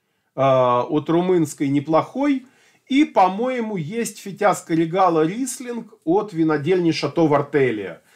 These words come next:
А, и то, и другое, э, в принципе, э, очень непо-, неплохие вина. Дава чуть попроще. Э, Криковские, э, и Криковская фитяска Регала очень хороша. Я не знаю, Криковская есть.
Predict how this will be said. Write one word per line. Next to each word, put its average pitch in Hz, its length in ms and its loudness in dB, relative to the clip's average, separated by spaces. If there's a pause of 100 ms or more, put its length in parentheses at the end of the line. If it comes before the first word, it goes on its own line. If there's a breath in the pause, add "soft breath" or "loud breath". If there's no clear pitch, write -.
(300 soft breath)
А, 131 380 2
и 143 140 -4
то, 214 200 2
и 170 60 4
другое, 269 640 2 (260)
э, 151 140 0
в 147 80 -6
принципе, 190 800 -4 (260)
э, 120 80 -6
очень 165 640 0
непо-, 170 220 0
неплохие 185 520 -4
вина. 269 440 -2 (220 soft breath)
Дава 202 380 4
чуть 151 240 -8
попроще. 254 800 0 (280 soft breath)
Э, 151 640 4
Криковские, 160 1080 0
э, 175 160 0
и - 20 4
Криковская 180 640 0
фитяска 165 420 -4
Регала 165 380 2
очень 147 240 -4
хороша. 151 440 -2
Я 147 120 0
не 147 100 -4
знаю, 147 220 -4
Криковская 139 440 -12
есть. 139 380 -6